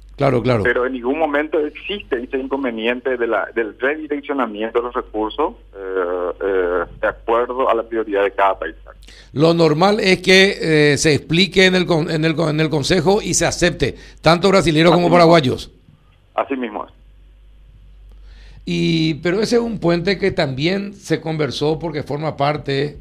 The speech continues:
Speaker 1: eh, de, de un puente que sirve para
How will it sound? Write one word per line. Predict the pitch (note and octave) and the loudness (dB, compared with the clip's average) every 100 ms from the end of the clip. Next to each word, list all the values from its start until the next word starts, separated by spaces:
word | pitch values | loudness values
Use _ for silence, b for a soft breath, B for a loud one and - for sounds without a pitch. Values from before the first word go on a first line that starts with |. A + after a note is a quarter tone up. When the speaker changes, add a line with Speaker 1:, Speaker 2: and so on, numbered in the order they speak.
| b b b b b b | b b b b b b
Speaker 1:
eh, | - C3+ C3+ B2+ B2 A#2+ A#2 A2+ A2 G2+ A2+ - A2+ | 0 2 4 2 2 2 2 2 0 -4 -6 -10 -6
de, | B2+ A#2+ A#2 A2+ | -4 -2 -2 -2
de | A2 B2+ | -2 -4
un | C#3+ E3 D#3 | -4 -6 -2
puente | D#3+ D#3 E3 | -2 0 -4
que | C#3+ | -4
sirve | - F3+ F#3 D3+ C#3+ D3 - - _ | -4 -4 -2 0 0 -2 -8 -20 _
para | D3 D3+ E3 F3 | -2 0 0 -4